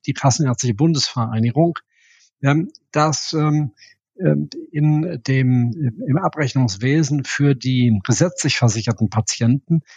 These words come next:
eine bestimmte Quote an Videoleistungen fest eingepreist worden ist. Ähm, dann gab es sogar, um das zu fördern,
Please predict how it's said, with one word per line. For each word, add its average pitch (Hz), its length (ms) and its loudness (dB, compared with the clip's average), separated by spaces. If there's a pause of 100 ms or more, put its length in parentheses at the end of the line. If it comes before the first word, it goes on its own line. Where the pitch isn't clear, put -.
(220)
eine 139 380 2
bestimmte 147 540 -2
Quote 175 800 0 (340)
an 139 360 0 (140)
Videoleistungen 135 1400 0
fest - 480 0
eingepreist 131 800 -2
worden 107 280 0
ist. - 420 -2 (400)
Ähm, 143 320 0 (180)
dann 131 220 0
gab 151 260 -2
es 160 240 -2
sogar, 143 800 -2
um 131 180 2
das 131 280 -2
zu - 160 -2
fördern, 143 640 0